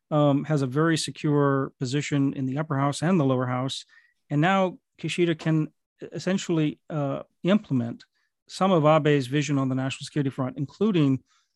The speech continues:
um, the very controversial issue of constitutional reform, although constitutional reform is not quite as controversial as it sounds, because,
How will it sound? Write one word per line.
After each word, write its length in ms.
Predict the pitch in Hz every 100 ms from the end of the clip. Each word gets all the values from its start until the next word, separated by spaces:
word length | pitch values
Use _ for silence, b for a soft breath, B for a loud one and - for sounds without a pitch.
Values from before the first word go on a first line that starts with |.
| _
um, 420 | 160 147 143 139 -
the 100 | 147
very 220 | 165 165
controversial 580 | 165 147 135 139 - 156
issue 220 | 135 143
of 100 | 123
constitutional 760 | - 151 151 151 - 156 139
reform, 600 | 139 143 - 156 147 131 B B B B
although 300 | - 175 180
constitutional 720 | 160 208 214 - 180 208 185
reform 320 | 170 190 185 160
is 100 | 139
not 300 | 165 190 -
quite 300 | 185 180 131 -
as 100 | 147
controversial 800 | 180 160 143 156 - 151 139 131 _ _ _ _
as 140 | 170 139
it 160 | -
sounds, 580 | - - 202 156 127 135
because, 720 | - 151 - 160 156 139 -